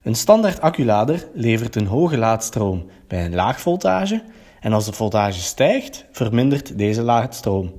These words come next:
Je kan dit vergelijken met de vorm van een piramide.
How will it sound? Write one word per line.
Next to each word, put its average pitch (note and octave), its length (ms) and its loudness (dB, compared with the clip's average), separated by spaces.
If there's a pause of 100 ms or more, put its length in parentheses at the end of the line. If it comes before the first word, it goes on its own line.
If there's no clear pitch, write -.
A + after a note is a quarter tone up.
Je A2 140 -4
kan G#3 160 6
dit G#3 120 -2
vergelijken B2+ 500 4
met A2 100 0
de G#2 80 -4
vorm A2+ 240 2
van A2 100 0
een G2 100 -2
piramide. G2+ 580 0